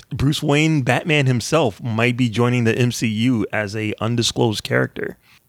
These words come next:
Uh, some people want it to be Beta Ray Bill. Uh, I have no problem with that at all. Uh, Christian Bale just delivered an amazing performance in, uh, Ford versus Ferrari, so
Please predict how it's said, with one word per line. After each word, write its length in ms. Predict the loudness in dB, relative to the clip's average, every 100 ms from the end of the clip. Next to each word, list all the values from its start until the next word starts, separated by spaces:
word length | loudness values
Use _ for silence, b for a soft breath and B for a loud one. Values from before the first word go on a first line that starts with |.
| -10
Uh, 360 | -4 -2 -2 -2
some 220 | 0 2
people 300 | 2 2 2
want 240 | 4 2
it 80 | 2
to 80 | -2
be 180 | 0 0
Beta 300 | 0 2 2
Ray 140 | 2
Bill. 360 | 2 2 2 -2 _ _ _ _
Uh, 160 | -8 -6
I 100 | -4
have 180 | -2 -2
no 80 | -4
problem 320 | -2 -2 0
with 100 | -2
that 180 | 0 2
at 100 | 2
all. 340 | 2 2 -2 b b b _
Uh, 300 | -2 0 -2 0
Christian 320 | 0 2 2
Bale 400 | 4 4 4 2
just 260 | 0 0 2
delivered 440 | 2 4 2 0
an 120 | 0
amazing 540 | 0 0 0 2 0 0
performance 600 | -2 -2 -4 -2 -4 -6 -6
in, 160 | -4
uh, 140 | -4 -6
Ford 340 | 0 2 2
versus 320 | 2 0 -2
Ferrari, 500 | -4 0 2 2 0
so 320 | 0 -2 -2